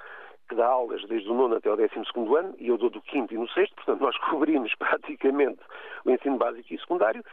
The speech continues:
e os relatos são esses, e o esforço que se faz para que a aula faça sentido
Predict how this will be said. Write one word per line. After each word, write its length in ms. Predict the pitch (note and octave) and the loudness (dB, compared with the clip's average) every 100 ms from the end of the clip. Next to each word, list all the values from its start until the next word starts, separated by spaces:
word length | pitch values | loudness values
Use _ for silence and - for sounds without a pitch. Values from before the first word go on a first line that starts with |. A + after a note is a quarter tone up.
| - - | -12 -4
e 60 | |
os 80 | A#3+ | -4
relatos 360 | A#3 A#3+ B3 - | 0 -2 0 -2
são 180 | A3+ A3+ | 0 2
esses, 340 | A3+ - - - | 2 -2 -6 -6
e 100 | G#3+ | -6
o 60 | G#3+ | -4
esforço 800 | - - - D#4 - - - - | -2 -2 0 0 0 -10 -12 -14
que 80 | - | -14
se 200 | - - | -6 -2
faz 280 | C#3 - - - - - - | -2 -2 -14 -18 -20 -20 -2
para 180 | F#3+ F#3 | 0 0
que 200 | - D#3+ | 2 4
a 60 | D#3 | 4
aula 340 | G3 G3+ C#3+ - - | 2 2 0 -2 -4
faça 380 | - - - - - | -4 -4 -8 -8 -2
sentido 800 | A#2+ A2+ - A#2 - C#3+ C4 | 0 -2 -8 -12 -6 -4 -2